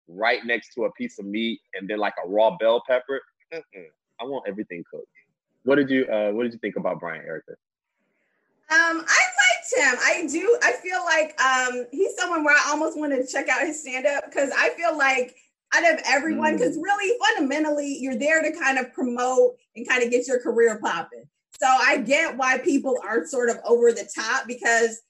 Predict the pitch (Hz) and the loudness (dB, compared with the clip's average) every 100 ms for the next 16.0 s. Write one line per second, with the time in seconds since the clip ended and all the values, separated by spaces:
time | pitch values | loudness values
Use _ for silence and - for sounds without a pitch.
0 | _ - 240 247 254 - 277 254 226 220 | _ 2 2 4 -2 -2 -2 0 2 2
1 | 233 - 240 233 240 269 233 214 202 233 | 2 2 2 2 2 4 2 2 0 4
2 | 233 233 233 202 214 240 - - 220 220 | 6 4 2 -2 2 0 0 0 0 2
3 | 240 185 196 214 233 214 196 233 269 185 | 2 -2 -4 -2 -2 -2 -6 -2 0 0
4 | 160 _ _ - 247 294 285 277 294 302 | -4 _ _ -2 2 4 4 4 2 2
5 | 269 254 330 330 320 302 294 240 233 220 | 0 2 2 2 0 0 0 0 0 -2
6 | 220 226 - _ _ - 339 339 330 302 | -6 -12 -18 _ _ -2 -2 2 2 2
7 | 233 247 311 240 226 214 214 - - 494 | 2 4 4 4 2 0 -6 -14 -4 -2
8 | - - 392 403 - 302 277 226 202 247 | -2 -2 2 2 2 0 2 2 0 0
9 | 220 - - _ 269 311 320 320 320 302 | 0 -2 -12 _ -4 0 2 2 2 2
10 | - 466 320 339 - 320 - 285 294 277 | 4 4 4 2 2 -2 0 0 2 4
11 | 254 269 277 302 311 - - _ 269 247 | 2 2 2 0 -4 -12 -20 _ 2 2
12 | 311 320 - 311 302 247 277 277 285 233 | 2 0 0 0 4 2 2 2 2 2
13 | 202 233 285 302 311 294 269 240 254 277 | 2 0 2 0 2 2 2 2 2 4
14 | 285 254 - 269 262 269 - - 285 - | 4 2 2 2 4 2 2 0 0 0
15 | - 247 233 247 233 330 190 180 226 | 0 -2 2 4 4 2 2 2 0